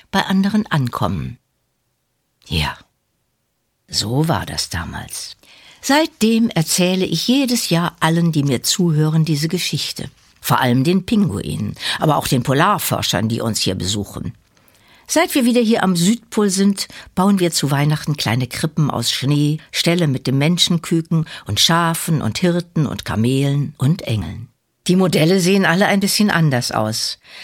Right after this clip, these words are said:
Einer meiner Freunde zum Beispiel legt immer Regenwürmer und Seesterne dazu. Ich glaube, da hat er irgendetwas falsch verstanden. Aber es ist auch egal. Denn wie der Engel gesagt hat, geht es in Wirklichkeit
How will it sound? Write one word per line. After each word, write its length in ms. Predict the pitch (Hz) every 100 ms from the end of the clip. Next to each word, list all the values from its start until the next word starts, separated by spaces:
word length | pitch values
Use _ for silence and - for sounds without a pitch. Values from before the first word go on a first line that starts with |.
| -
Einer 240 | - 147 147
meiner 300 | 131 131 127
Freunde 360 | - 131 147
zum 180 | 143 143
Beispiel 380 | 120 139 - 147
legt 200 | 147 -
immer 260 | 151 143 143
Regenwürmer 640 | 175 208 151 127 123 131
und 140 | 156 170
Seesterne 640 | 165 220 - - 156 131
dazu. 500 | 156 160 - 185 190 202 - -
Ich 160 | 370 -
glaube, 220 | 392 262
da 140 | 220
hat 140 | 190 180
er 100 | 170
irgendetwas 520 | 151 147 131 139 127
falsch 280 | - 107 -
verstanden. 680 | 123 - 110 90 - 58 - _ _ _ _ -
Aber 140 | 226
es 120 | 185
ist 160 | 175 -
auch 120 | 127
egal. 600 | 151 120 101 98 123 85 - _ _ _ -
Denn 160 | 170 180
wie 80 | 269
der 220 | - -
Engel 240 | 208 214
gesagt 540 | 170 147 131 160 - -
hat, 160 | 156
geht 160 | - 135
es 120 | 120
in 160 | 113 92
Wirklichkeit 640 | 120 - - - 117 -